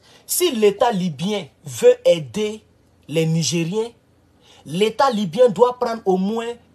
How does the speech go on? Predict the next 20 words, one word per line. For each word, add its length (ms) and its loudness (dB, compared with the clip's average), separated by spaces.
au 120 4
moins, 460 -2
au 160 -2
moins 340 -4
dix 320 0
chars 560 -2
ou 180 4
vingt 380 2
chars 680 -4
blindés 520 -4
avec 320 4
au 100 4
moins 340 0
quatre-vingts 400 4
véhicules 460 -2
comme 160 2
l'a 140 0
fait 120 2
la 120 0
Chine. 260 -6